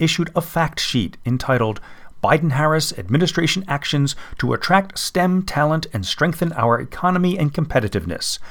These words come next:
otherwise known as the Biden-Harris Initiative, which announced several new policies aimed at attracting and retaining international talent in the stem fields.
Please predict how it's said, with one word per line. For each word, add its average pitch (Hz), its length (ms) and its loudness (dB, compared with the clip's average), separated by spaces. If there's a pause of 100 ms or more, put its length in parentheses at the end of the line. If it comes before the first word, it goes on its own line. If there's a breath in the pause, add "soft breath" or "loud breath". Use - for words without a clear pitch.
(260 loud breath)
otherwise 180 340 4
known 127 160 6
as 113 180 2
the 117 120 2
Biden-Harris 110 1160 2
Initiative, 190 600 0 (420 loud breath)
which 156 160 4
announced 175 460 4
several 226 400 4
new 190 260 6
policies 151 580 2 (100)
aimed 226 220 4
at 190 80 2
attracting 180 680 0 (180 loud breath)
and 123 160 0
retaining 135 720 2
international 175 640 2
talent 131 440 2 (360 loud breath)
in 185 220 6
the 175 100 2
stem 123 520 2
fields. - 560 -8